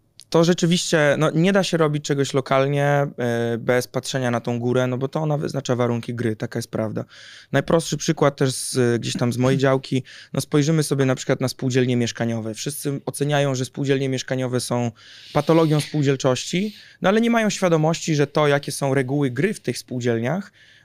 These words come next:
Speaker 1: wyznacza jednak, e, krajowa ustawa. To, czy można spółdzielnie energetyczne na przykład budować w miastach, też wyznacza ustawa Prawo oze, która mówi, że nie można. A więc, e, można, e, i są pewne, są pewne sufity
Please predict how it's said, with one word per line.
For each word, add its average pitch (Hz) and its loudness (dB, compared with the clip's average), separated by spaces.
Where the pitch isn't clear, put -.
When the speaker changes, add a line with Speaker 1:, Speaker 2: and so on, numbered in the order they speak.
Speaker 1:
wyznacza 160 2
jednak, 139 0
e, 131 2
krajowa 131 2
ustawa. 117 -2
To, 165 4
czy 170 -2
można 147 2
spółdzielnie 139 0
energetyczne 143 0
na 113 -6
przykład 117 -6
budować 127 0
w 120 -4
miastach, 120 -4
też 277 -2
wyznacza 170 2
ustawa 127 0
Prawo 120 -2
oze, 123 -2
która 220 0
mówi, 147 2
że 131 2
nie 226 4
można. 120 2
A 135 0
więc, 175 0
e, 131 4
można, 180 4
e, - -12
i 139 -2
są 196 2
pewne, 170 4
są 185 -2
pewne 175 4
sufity 160 0